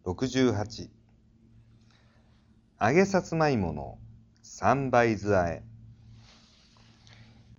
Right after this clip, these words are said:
材料、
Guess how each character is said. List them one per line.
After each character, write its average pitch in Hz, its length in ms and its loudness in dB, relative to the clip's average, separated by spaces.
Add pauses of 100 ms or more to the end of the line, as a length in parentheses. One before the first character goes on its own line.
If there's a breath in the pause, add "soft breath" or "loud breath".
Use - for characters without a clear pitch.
(1700)
材 127 320 4
料、 98 440 4